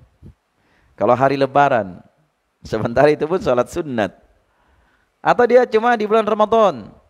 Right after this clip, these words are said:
paling depan dia solat, penampilannya paling hebat, pakai sorban, pakai jubah putih, parfumnya harum dari Mekah. Tapi itu solat tarawih saja dia, tidak solat wajib dia.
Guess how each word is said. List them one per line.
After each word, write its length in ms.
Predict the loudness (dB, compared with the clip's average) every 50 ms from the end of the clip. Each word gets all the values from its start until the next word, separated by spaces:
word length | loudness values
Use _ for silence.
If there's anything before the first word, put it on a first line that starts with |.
| _ _ _ _ _ _ _ _ _ _ _ _ _
paling 240 | -4 -2 -2 -2 -2
depan 320 | -4 -2 0 0 0 0
dia 160 | 0 0 -2
solat, 400 | 0 0 -2 0 0 0 0 -2 -4 -12 _ _ _ _ _ _
penampilannya 560 | -10 -4 -4 -4 -4 -2 -4 -2 -2 -2 -4 -4
paling 240 | -4 -4 -4 -2
hebat, 400 | -2 -2 0 2 0 0 0 -2 -8 _ _ _ -20 -20 _ _ _ _
pakai 220 | -14 -12 -6 -6 -6
sorban, 560 | -4 -2 -4 -4 -4 -2 -4 -4 -4 -4 -10 -20 _ _
pakai 240 | -10 -6 -4 -4 -4
jubah 320 | -4 -4 -4 -2 -2 -2
putih, 480 | -2 -4 -8 -8 -8 _ -12 -16 -16 -16 -20 _ _ _ _ _ _ _ _ _
parfumnya 560 | -6 -6 -6 -6 -6 -8 -8 -6 -4 -4 -4
harum 560 | -2 -2 -2 -2 -2 -2 -6 -8 -10 -16 -12
dari 160 | -6 -4 -4 -4
Mekah. 460 | -4 -6 -10 _ -10 -10 -10 -10 -12 _ _ _ _ _ _ _ _ -20 _ _ 0 2
Tapi 400 | 2 2 2 0 0 0 0 0
itu 160 | 0 0 0
solat 240 | 2 2 2 2 2
tarawih 400 | 2 2 4 4 4 4 2 2
saja 300 | 2 2 4 4 2 4
dia, 340 | 4 4 2 2 0 -4 -8 -16 _ _ _ _ _ _ _ _ _ _ _ _ _ _ _ -8
tidak 240 | -6 -2 -2 -2 0
solat 240 | 2 2 2 2 2
wajib 400 | 0 0 0 0 0 -4 -4 -4 -4
dia. 240 | -6 -6 -6 -6 -10